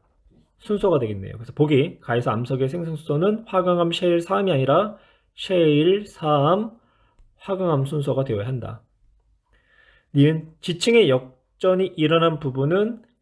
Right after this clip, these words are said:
A에서 B 구간이다. A에서 B 구간을 보시면요, 연령이 A에서 B로 갈수록 연령이 증가하고 있죠.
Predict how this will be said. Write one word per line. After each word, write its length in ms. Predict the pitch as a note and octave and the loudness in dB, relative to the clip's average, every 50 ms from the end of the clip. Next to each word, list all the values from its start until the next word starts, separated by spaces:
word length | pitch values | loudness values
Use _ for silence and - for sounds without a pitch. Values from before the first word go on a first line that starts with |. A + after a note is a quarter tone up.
| _ _ _ _ _ _ _ _ _ _ _ _ - | _ _ _ _ _ _ _ _ _ _ _ _ 2
A에서 400 | C#3 C#3 C#3+ C#3+ C#3 D#3+ E3+ E3+ | 4 6 6 6 4 2 0 0
B 140 | - G#3 G#3 | 0 -2 0
구간이다. 560 | G#3 F#3+ E3+ C#3+ B2 A2 A2 - G2+ A2 - _ _ _ _ _ _ _ _ _ _ _ _ _ _ _ _ _ _ _ _ _ _ _ _ _ _ _ - - | 2 2 0 0 0 -4 -6 -8 -10 -12 -14 _ _ _ _ _ _ _ _ _ _ _ _ _ _ _ _ _ _ _ _ _ _ _ _ _ _ _ 0 6
A에서 360 | C#3 D3+ F#3 G3+ - G#3 - | 8 8 8 8 4 -2 -4
B 160 | - A#3+ A#3+ | -4 -6 -2
구간을 320 | A#3+ B3 A3+ A3 G#3 G3+ | 2 2 2 4 2 0
보시면요, 720 | E3+ D3+ C#3+ C#3+ D3 D3 D3+ D#3+ D#3 C3 C#3+ G3 G#3+ G#3+ - _ _ _ _ _ _ _ _ _ _ _ _ _ _ _ _ _ _ _ _ _ _ _ - | 0 -2 -2 -2 -2 -4 -4 -2 -2 -2 -2 -4 -6 -12 -18 _ _ _ _ _ _ _ _ _ _ _ _ _ _ _ _ _ _ _ _ _ _ _ 2
연령이 720 | C#3 C#3+ D#3 E3+ F3 F3+ F3+ F3 F#3 G3+ A3 C4 C#4 C4+ - G3 | 4 6 6 6 6 4 4 4 2 2 0 0 -2 -6 -4 0
A에서 360 | D3 C#3+ D3+ E3 E3 E3 E3+ | 2 4 4 4 2 0 0
B로 180 | - G#3+ G#3 F#3 | -2 0 2 4
갈수록 600 | F3 E3 E3+ - D#3 E3+ G3+ A3+ A3 - - _ _ _ _ _ _ _ _ _ _ _ _ _ _ _ _ _ _ _ _ _ _ _ _ _ _ _ _ - | 2 2 0 -2 -2 0 0 0 0 -4 -14 _ _ _ _ _ _ _ _ _ _ _ _ _ _ _ _ _ _ _ _ _ _ _ _ _ _ _ _ -2
연령이 380 | C#3 C3+ C#3 D3+ E3 E3+ E3+ D#3 | 4 4 6 6 4 2 0 -2
증가하고 440 | - - E3 E3 F3 F#3+ E3+ C#3 A#2 | -2 -2 0 2 4 4 4 4 2
있죠. 420 | A2 - - - G#2+ G2 G2+ G#2+ | -4 -8 -12 -12 -12 -12 -12 -14